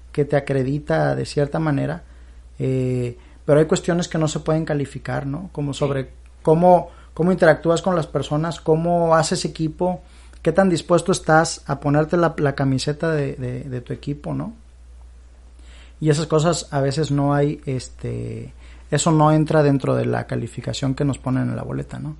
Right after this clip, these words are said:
Speaker 2: Sí, son cosas que no se pueden medir.
Speaker 1: Exactamente.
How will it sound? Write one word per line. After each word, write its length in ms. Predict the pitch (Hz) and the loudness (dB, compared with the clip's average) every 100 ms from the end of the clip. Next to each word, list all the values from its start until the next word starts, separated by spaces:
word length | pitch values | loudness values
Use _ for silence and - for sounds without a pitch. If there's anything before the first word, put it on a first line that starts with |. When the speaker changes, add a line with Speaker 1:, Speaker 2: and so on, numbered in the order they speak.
| - - | -18 -16
Speaker 2:
Sí, 220 | 117 110 | -14 -14
son 180 | 117 110 | -12 -14
cosas 280 | 113 110 110 | -12 -14 -14
que 120 | 110 | -16
no 140 | 104 104 | -16 -16
se 80 | 107 | -10
pueden 340 | 107 107 107 | -8 -8 -10
medir. 320 | 101 101 104 - - - | -10 -10 -12 -16 -20 -10
Speaker 1:
Exactamente. 920 | - 160 156 151 - 151 143 143 151 | 2 4 4 2 4 6 6 4 0